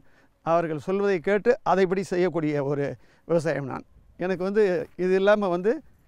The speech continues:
கரும்பு ஒரு ஆறு ஏக்கர் இருக்குங்க. சென்ற இரண்டாயிரத்தி பதினேழு பதினெட்டுல நான் கரும்புல வந்து முதல் பரிசு வாங்கியிருக்கேன். எண்பது, சொட்டு நீர் போட்டதால எண்பது டன் அப்ப விளைஞ்சதுங்க.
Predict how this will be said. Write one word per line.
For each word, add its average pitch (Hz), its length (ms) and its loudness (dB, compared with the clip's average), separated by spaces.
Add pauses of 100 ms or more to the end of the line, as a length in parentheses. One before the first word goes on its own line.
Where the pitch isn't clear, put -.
கரும்பு 214 340 2
ஒரு 175 140 4
ஆறு 156 180 2
ஏக்கர் 156 240 -4
இருக்குங்க. 127 260 -12 (880)
சென்ற 196 580 2
இரண்டாயிரத்தி 190 500 4
பதினேழு 180 360 0
பதினெட்டுல 180 360 -2
நான் 180 160 -4
கரும்புல 175 360 0
வந்து 180 320 -4 (320)
முதல் 208 220 2
பரிசு 160 320 -4
வாங்கியிருக்கேன். 139 280 -8
எண்பது, 151 500 -2
சொட்டு 185 240 -4
நீர் 185 180 2
போட்டதால 139 340 -4 (920)
எண்பது 180 320 0
டன் 175 160 0
அப்ப 143 200 0
விளைஞ்சதுங்க. 139 400 -6